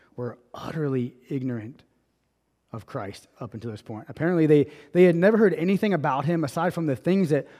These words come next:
Paul and Silas were, were preaching in the streets. Paul and Silas had to instruct the jailer and his household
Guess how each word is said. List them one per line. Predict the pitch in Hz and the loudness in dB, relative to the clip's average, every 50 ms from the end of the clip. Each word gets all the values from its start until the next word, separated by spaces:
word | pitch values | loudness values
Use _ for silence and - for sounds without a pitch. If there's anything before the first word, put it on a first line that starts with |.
| _ _ | _ _
Paul | - - 180 180 185 175 | -8 -4 -2 0 2 0
and | 160 | 0
Silas | - - 160 160 170 160 147 - | 0 0 0 2 2 2 0 -2
were, | 143 135 135 | -4 -4 -2
were | 135 135 | -2 -4
preaching | 123 - - - 190 208 190 - 214 196 | -4 -6 -6 -2 0 0 0 0 0 0
in | 185 180 | 0 0
the | 170 | 0
streets. | - - - 147 139 135 135 - - - _ _ _ _ _ _ _ _ _ _ _ _ _ _ _ _ _ _ _ _ _ _ _ _ _ _ _ _ _ _ _ _ _ _ _ _ | -2 -2 -2 0 0 0 -2 -4 -12 -20 _ _ _ _ _ _ _ _ _ _ _ _ _ _ _ _ _ _ _ _ _ _ _ _ _ _ _ _ _ _ _ _ _ _ _ _
Paul | - 147 143 | -10 -8 -6
and | 135 127 | -6 -4
Silas | - 135 131 127 - | -4 -2 -2 -2 -2
had | 143 131 | -4 -4
to | 123 | -4
instruct | 120 123 - - - - 208 185 - - | -6 -8 -10 -14 -10 -8 -8 -8 -6 -6
the | 170 | -8
jailer | 156 127 135 147 147 147 143 143 139 - - | -6 -2 2 4 4 4 4 2 0 -4 -6
and | 160 175 180 175 | -8 -6 -4 -4
his | 170 - | -4 -4
household | - 147 135 135 139 139 - 151 135 131 127 | -4 -2 -2 -2 -2 -2 -2 -2 -2 -2 -2